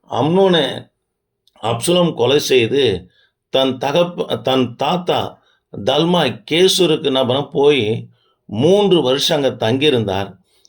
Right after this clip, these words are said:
பிற்பாடு அவரு யோவாப்பால தான் தாவீதிடத்தை திரும்ப எருசலேமுக்கு வரும்படியான காரியங்கள் என்ன பண்ண நடக்கிறது. இப்போ அப்பாவிடத்துல பொய் சொல்றாரு. என்ன சொல்றாருன்னா, "அப்பா,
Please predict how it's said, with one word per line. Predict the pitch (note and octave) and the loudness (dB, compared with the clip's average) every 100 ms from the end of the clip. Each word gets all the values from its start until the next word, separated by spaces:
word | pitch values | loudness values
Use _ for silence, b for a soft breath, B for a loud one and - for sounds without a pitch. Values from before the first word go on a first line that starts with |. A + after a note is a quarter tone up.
| _ _ | _ _
பிற்பாடு | C#3 D3 - F3+ F3 D#3+ | 0 0 0 0 2 2
அவரு | C3+ C3+ C3 C#3+ G#2 b b - | 2 4 2 0 -6 b b -6
யோவாப்பால | A#2 D#3+ G3 G3+ F#3 F3 C#3 A#2+ | 0 4 4 4 2 0 0 0
தான் | C3 C3 G#2 B2 - b b _ - | 0 0 -2 -4 -8 b b _ -6
தாவீதிடத்தை | C3 D#3+ F#3 F#3 E3+ - D3+ A#2+ | -4 0 2 2 2 2 2 2
திரும்ப | - A#3 E3 | 0 0 2
எருசலேமுக்கு | C#3 C#3 F3 G3 E3+ E3 C3+ | 2 2 2 2 2 0 -2
வரும்படியான | B2+ B2 D3+ C#3+ C#3 C3+ | -2 0 0 0 0 -2
காரியங்கள் | B2+ A2 C3+ C#3 B2 | -2 -2 0 0 0
என்ன | A#2 G2+ | -2 -2
பண்ண | C#3+ - - | -4 -8 -8
நடக்கிறது. | A2+ A2 A#2 A2 F#2 F2 - b b b b | -2 0 2 2 0 -2 -14 b b b b
இப்போ | - C3+ F3 E3 G#2+ A2+ C3+ F3+ - _ | -4 -2 2 2 4 4 2 0 -6 _
அப்பாவிடத்துல | A2+ B2+ F#3+ G3 F#3 F3 D3+ | -6 -4 0 2 2 2 0
பொய் | C3 B2+ D3+ | 0 -2 0
சொல்றாரு. | D3 B2+ A#2+ A2+ | 0 2 2 2
என்ன | G#2+ C3+ F#3 | 0 0 -2
சொல்றாருன்னா, | F#3 C#3+ A#2+ A#2 B2 G2+ A2 A2+ _ - | 0 0 0 0 -2 -2 -4 -8 _ -8
"அப்பா, | D3+ D3 C3+ A2 C3+ F#3 | -6 -2 -2 0 0 -4